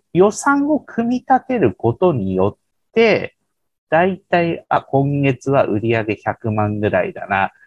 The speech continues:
来月、七月は、例えば、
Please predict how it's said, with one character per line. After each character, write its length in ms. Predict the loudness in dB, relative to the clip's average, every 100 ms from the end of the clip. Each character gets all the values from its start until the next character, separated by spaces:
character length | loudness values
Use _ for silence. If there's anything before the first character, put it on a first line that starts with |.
| _
来 300 | 0 2 2
月、 460 | 0 -2 -2 -4 -4
七 300 | -14 -10 -4
月 300 | -2 -2 -2
は、 260 | 2 2 2 -4 _ _ -6 0
例 140 | 0
え 60 | 0
ば、 340 | 0 0 -2